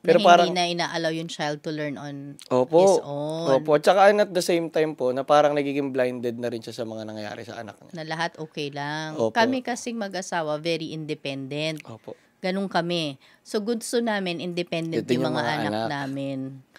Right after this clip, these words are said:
Speaker 2: Hindi kami yung spoiler
Speaker 1: Opo.
Speaker 2: na lahat na lang ng kayang gawin, ako gagawa, no.
Speaker 1: Ah, ganun po eh.
Speaker 2: Do it.
Speaker 1: Opo.
Speaker 2: You, oh, you,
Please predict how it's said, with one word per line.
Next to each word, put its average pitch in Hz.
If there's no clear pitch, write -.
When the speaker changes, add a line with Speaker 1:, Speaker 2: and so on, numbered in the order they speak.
Speaker 2:
Hindi 208
kami 196
yung 175
spoiler 151
Speaker 1:
Opo. 120
Speaker 2:
na 170
lahat 175
na 180
lang 175
ng 170
kayang 160
gawin, 170
ako 160
gagawa, 156
no. 147
Speaker 1:
Ah, 147
ganun 143
po 135
eh. 190
Speaker 2:
Do 262
it. 175
Speaker 1:
Opo. 117
Speaker 2:
You, -
oh, 156
you, 143